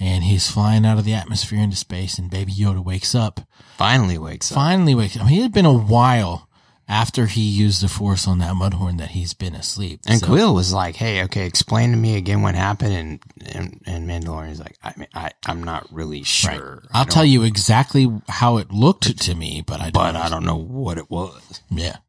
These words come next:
Speaker 2: But finally, Baby Yoda's awake.
Speaker 1: Yeah. And so they're going back to turn in the bounty,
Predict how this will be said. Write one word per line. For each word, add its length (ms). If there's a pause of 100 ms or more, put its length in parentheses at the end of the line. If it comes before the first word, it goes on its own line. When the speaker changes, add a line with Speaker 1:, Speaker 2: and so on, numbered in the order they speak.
Speaker 2:
But 100
finally, 380
Baby 320
Yoda's 240
awake. 380 (180)
Speaker 1:
Yeah. 200 (320)
And 160
so 300 (680)
they're 140
going 300
back 340
to 160
turn 220
in 100
the 60
bounty, 420